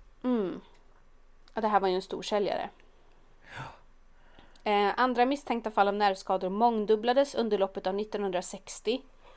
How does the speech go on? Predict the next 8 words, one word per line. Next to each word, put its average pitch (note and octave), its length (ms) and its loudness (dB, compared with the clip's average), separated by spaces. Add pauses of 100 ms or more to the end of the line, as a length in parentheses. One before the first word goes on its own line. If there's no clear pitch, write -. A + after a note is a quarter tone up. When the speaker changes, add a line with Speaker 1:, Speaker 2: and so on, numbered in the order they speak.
(880)
Speaker 1:
Och, G#3+ 420 -2
eh, G#3 320 6
det G#3+ 100 0
här G#3+ 240 6
ökande G#3+ 640 4
antal F#3+ 680 0
misstänkta F#3+ 500 -8
fall A3+ 420 4